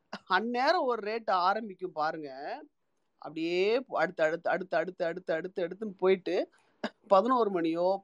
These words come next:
பன்னெண்டு மணியோ, இரவு பதினோரு மணியோ, பன்னெண்டு மணியோ ஆகும்போது, வர்றது பரவாயில்ல. முதல்ல ஆரம்பிச்ச ரேட்டுடைய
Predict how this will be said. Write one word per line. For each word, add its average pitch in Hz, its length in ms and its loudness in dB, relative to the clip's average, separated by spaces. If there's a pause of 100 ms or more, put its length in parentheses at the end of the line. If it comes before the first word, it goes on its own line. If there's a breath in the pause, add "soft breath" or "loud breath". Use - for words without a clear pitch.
பன்னெண்டு 208 320 2
மணியோ, 156 300 -4
இரவு 165 420 -4 (260)
பதினோரு 185 480 -2
மணியோ, - 40 -2
பன்னெண்டு 175 300 -2
மணியோ 180 420 0
ஆகும்போது, 175 440 -2 (760 soft breath)
வர்றது 320 400 8 (100)
பரவாயில்ல. 240 540 8 (800)
முதல்ல 208 280 -2
ஆரம்பிச்ச 233 720 2 (340)
ரேட்டுடைய 190 840 -2